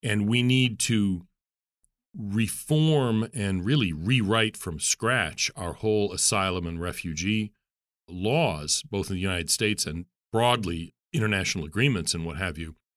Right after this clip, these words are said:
so that they reflect the ability to respond to situations like we're seeing in Ukraine without the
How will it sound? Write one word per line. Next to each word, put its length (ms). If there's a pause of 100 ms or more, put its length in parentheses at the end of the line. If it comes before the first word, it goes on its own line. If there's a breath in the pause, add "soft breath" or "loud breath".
(260)
so 260
that 260 (280)
they 180
reflect 720
the 420 (480)
ability 720
to 160
respond 640
to 120
situations 840
like 320
we're 80
seeing 380
in 120
Ukraine 600 (400)
without 760 (640)
the 440